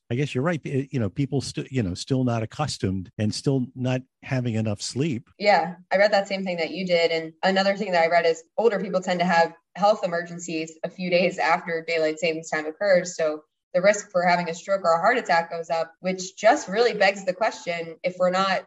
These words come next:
Speaker 2: necessarily based in running our economy on farming, why it is that we still have these practices going on, which is why I thought it was interesting that you brought up a bunch of the state legislators are beginning to create documentation to have those conversations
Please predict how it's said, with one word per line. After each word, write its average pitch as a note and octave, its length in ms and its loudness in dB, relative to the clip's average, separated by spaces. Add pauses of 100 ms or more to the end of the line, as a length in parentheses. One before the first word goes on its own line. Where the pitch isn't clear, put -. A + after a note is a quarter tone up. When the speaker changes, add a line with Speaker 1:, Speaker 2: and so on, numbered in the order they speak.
Speaker 2:
necessarily F#3+ 640 2
based F3+ 480 -6
in E3 320 -2
running E3 260 -2
our D#3+ 340 2
economy E3 420 -2
on D#3 360 -4
farming, F3 580 -2
why F3 200 6
it E3+ 80 4
is F3 220 6
that E3 180 0
we E3 100 -10
still E3+ 200 -2
have E3 200 0
these D#3 140 -6
practices D#3+ 880 -4 (260)
going D#3 240 2
on, D#3+ 380 -2
which E3+ 160 -8
is F3 100 -10
why E3+ 220 4
I E3 40 2
thought E3 180 2
it D#3 60 -6
was D#3+ 120 -6
interesting E3 400 -8
that D#3 140 -8
you D#3 100 -12
brought D#3 220 0
up D3+ 280 -2
a E3 120 -2
bunch E3+ 240 -4
of E3 120 -10
the E3 120 -4
state F3 280 -2
legislators D#3 840 0 (200)
are D#3 280 0 (100)
beginning E3 340 -4 (120)
to D#3+ 260 -10 (260)
create A3 280 -2
documentation E3+ 720 -2
to E3 80 -10
have F#3+ 220 2
those F3+ 180 4
conversations D#3+ 880 -6